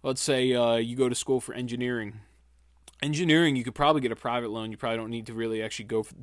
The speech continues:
go to the government for that loan, because you go to the, the bank. And this is the reason that there is a market. This is the reason there's market, uh, incentives, and this is the reason that the market should really, should really determine the price of things.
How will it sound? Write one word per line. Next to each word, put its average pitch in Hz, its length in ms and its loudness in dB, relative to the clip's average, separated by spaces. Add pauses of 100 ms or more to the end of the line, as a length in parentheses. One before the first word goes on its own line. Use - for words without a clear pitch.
(120)
go 117 120 -4
to 120 60 -2
the 120 80 -4
government 123 340 -2
for 135 120 -4
that 135 160 -2
loan, 147 240 -2 (500)
because 131 180 -4
you 123 80 -8
go 127 160 4
to 135 60 6
the, 123 340 0 (140)
the 123 180 -8
bank. 123 520 -6 (340)
And 127 120 -2
this 147 140 0
is 151 100 -2
the 156 100 0
reason 147 300 0
that 127 160 -2
there 120 180 0
is 120 160 -2
a 123 40 -2
market. 120 460 0
This 113 120 -8
is 117 100 -8
the 120 80 -6
reason 117 260 -4
there's 110 220 -6
market, 120 640 0
uh, 107 260 -2
incentives, 117 640 -4
and 113 120 -8
this 110 120 -8
is 120 80 -8
the 117 80 -8
reason 113 380 -6 (260)
that 113 160 -4
the 123 60 -4
market 117 360 -2
should 120 220 -2
really, 110 640 -4 (680)
should - 240 -4
really 120 260 2
determine 117 540 -2
the 107 80 -6
price - 400 -2
of 131 100 -4
things. 151 440 -2